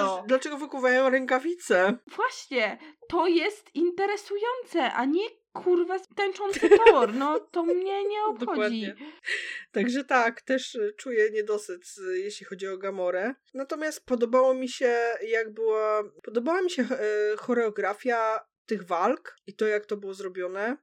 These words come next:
Speaker 2: I to, jak Peggy przekonała, e, wdowę do siebie, bo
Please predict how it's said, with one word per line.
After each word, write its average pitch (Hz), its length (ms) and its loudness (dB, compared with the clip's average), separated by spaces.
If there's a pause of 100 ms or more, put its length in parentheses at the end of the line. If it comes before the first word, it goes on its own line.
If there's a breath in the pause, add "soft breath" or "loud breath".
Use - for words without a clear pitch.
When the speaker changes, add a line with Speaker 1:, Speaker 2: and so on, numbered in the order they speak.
(200)
Speaker 2:
I 208 160 -12
to, 226 380 2
jak 208 720 0 (120)
Peggy 202 580 -6
przekonała, 180 1080 -4 (120)
e, 170 160 -2
wdowę 185 640 0 (200)
do 214 80 -2
siebie, 208 520 -2 (120)
bo 180 480 0